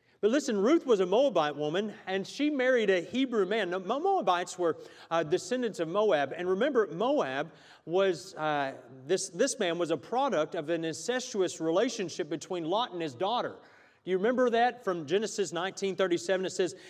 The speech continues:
"And the firstborn bare a son and called his name Moab. The same is the father of the Moabites unto this day." Remember, this was not a very good beginning for the Moabites. But, you know, even in the midst of this, we find this woman Ruth, and,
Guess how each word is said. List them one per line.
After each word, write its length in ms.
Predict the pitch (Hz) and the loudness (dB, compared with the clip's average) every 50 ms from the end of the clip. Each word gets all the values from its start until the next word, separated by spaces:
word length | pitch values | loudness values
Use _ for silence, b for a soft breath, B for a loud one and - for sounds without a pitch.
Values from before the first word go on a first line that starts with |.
| B | B
"And 140 | - 190 190 | -4 -2 -2
the 40 | 175 | -2
firstborn 520 | 180 - 220 226 220 226 202 208 208 196 | 2 4 2 2 2 2 0 0 0 2
bare 220 | 151 185 196 196 196 | 0 0 2 2 2
a 60 | 175 | 0
son 420 | - - - 190 175 180 185 180 | -2 -2 -2 -2 0 0 -2 -4
and 100 | 175 147 | -6 -8
called 300 | - - 180 190 202 196 | -6 -2 0 2 2 2
his 180 | 175 180 156 143 | 0 0 -2 -2
name 220 | 165 165 170 151 | -4 -4 -2 0
Moab. 420 | 147 160 170 165 160 156 165 160 156 B B B B B B | 0 0 2 2 2 0 -2 -2 -4 B B B B B B
The 100 | 160 156 | -2 -2
same 340 | - - 202 196 202 208 190 | 0 2 2 2 2 2 0
is 100 | 156 131 | 0 -2
the 100 | 156 - | -4 -6
father 440 | - - 170 165 180 165 170 165 | 0 0 2 2 2 2 2 2
of 200 | 160 139 147 135 | 2 0 -2 -2
the 80 | 135 143 | -2 -2
Moabites 560 | 139 151 156 151 139 147 139 143 143 139 - | 0 0 0 0 0 0 -2 -2 -2 -6 -8
unto 180 | 147 123 143 135 | -8 -4 -4 -2
this 180 | 131 135 127 | -2 -2 -2
day." 200 | - 143 131 131 127 B B B B B | 0 -2 -2 -2 -2 B B B B B
Remember, 380 | 190 196 240 277 240 202 180 | 2 2 2 2 2 2 2
this 180 | 170 247 254 247 | 2 0 -2 0
was 240 | 269 202 147 123 147 | -2 -2 -2 -2 -4
not 260 | 180 214 254 302 269 | -4 0 0 2 0
a 60 | 214 | 2
very 340 | 156 165 214 214 208 208 196 | 2 4 6 6 6 6 4
good 220 | 147 185 190 165 135 | 4 2 2 4 4
beginning 540 | 170 160 131 170 196 226 226 175 139 151 | 0 2 4 2 2 4 2 0 -2 -4
for 320 | 147 - - 170 170 175 170 | -8 -8 -2 2 2 2 4
the 80 | 165 | 2
Moabites. 800 | 165 160 165 185 190 180 139 135 123 110 107 - - - - - b b b b b b b b b b b b b b b b | 0 0 0 0 0 0 0 -2 -4 -4 -6 -12 -16 -18 -18 -20 b b b b b b b b b b b b b b b b
But, 260 | - 190 202 196 - 185 | 0 0 0 0 -2 -2
you 80 | 214 | 2
know, 200 | 214 214 208 208 220 | 2 4 2 2 2
even 240 | 226 277 294 311 | 2 0 2 2
in 80 | 269 220 | 0 0
the 80 | 190 185 | 0 2
midst 300 | 202 247 254 - - 208 | 0 0 0 0 -2 -2
of 80 | 160 | 0
this, 200 | 156 175 165 - | 0 -2 -2 -2
we 120 | 202 214 208 | -2 -2 -2
find 280 | 208 214 240 285 285 | 0 -2 0 0 2
this 240 | 277 233 - - - | 0 0 -2 -2 -8
woman 400 | 170 156 196 214 208 202 185 170 | -4 -2 -2 0 0 0 -2 0
Ruth, 420 | 175 233 254 226 156 - - - | 0 0 2 2 0 0 -2 -4
and, 220 | 160 156 160 160 | -4 -4 -4 -4